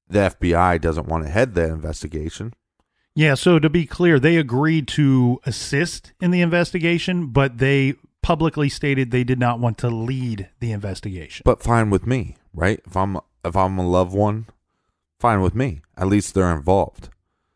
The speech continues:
Speaker 1: And if they're involved, I'm going to trust the investigation a lot more. This is coming from his, his widow, which talked to him, I believe, within an hour
Speaker 2: of his death.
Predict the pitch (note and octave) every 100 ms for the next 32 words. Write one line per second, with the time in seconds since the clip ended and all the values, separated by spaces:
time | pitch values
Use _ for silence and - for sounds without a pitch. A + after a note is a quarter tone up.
0 | _ - F2 D#2+ F2+ F2+ D2+ F#2 F#2 E2+
1 | F2 E2 E2+ D#2+ C#2+ - G#2 G2 - E2+
2 | D#2 D#2+ - D2+ D#2 D2+ D2+ D2 D2 -
3 | F2 F#2+ D2 _ _ _ _ C3+ C3+ F2
4 | - G2 F#2 D#2+ G2 F2 F2 E2 D2+ -
5 | _ _ _ _ _ - E2 D#2 A2 A#2+
6 | D#2+ D#2 E2+ - - - C3+ C#3+ - E2+
7 | E2 D#2+ D#2 _ _ _ D#2 G2 D3+ G#2+
8 | E2+ - F#2 E2+ E2 - C3 D#3 C3 D2+
9 | C#2+ D#2 _ _ _ _ _ C3 A#2 G#2
10 | B2 G#2+ -